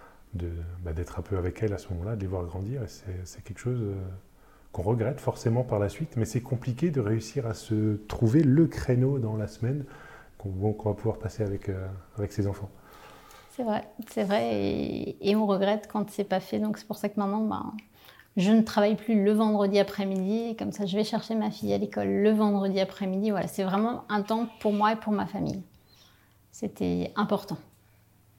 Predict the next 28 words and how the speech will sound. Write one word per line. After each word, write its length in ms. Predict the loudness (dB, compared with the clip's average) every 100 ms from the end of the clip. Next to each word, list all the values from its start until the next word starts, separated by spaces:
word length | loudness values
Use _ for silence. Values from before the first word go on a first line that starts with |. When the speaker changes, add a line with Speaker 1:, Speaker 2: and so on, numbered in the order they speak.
| _ _ _ _ _ -20 -6
Speaker 2:
de 80 | -4
remettre 500 | 0 0 -2 -4 -4
les 160 | -4
priorités, 720 | -6 -2 0 0 -2 -2 -2 -2
euh, 60 | -4 -10 -16 _ _ _ _ -2
là 100 | 2
où 80 |
elles 100 | 2
devaient 220 | 2 0 0
l'être. 320 | -4 -10 -20 _ _ _ _ _ _ -16
Speaker 1:
Exact. 220 | -14 -14 -20 _ _ _ _ _ _
Alors 180 | -6 -4
j'ai 100 | -2
essayé 240 | -2 0 0
de 220 | 0 -4 -8 -10
restreindre 380 | -8 -6 -4 -2
au 20 |
maximum, 420 | -4 -6 -4 -2
comme 160 | -2 -4
on 80 | -4
a 60 |
un 100 | -4
temps 160 | -4 -6
un 40 |
peu, 260 | -4 -4 -2
un 140 | -4 -4
peu 120 | -2
limité. 480 | 0 -2 -2 -6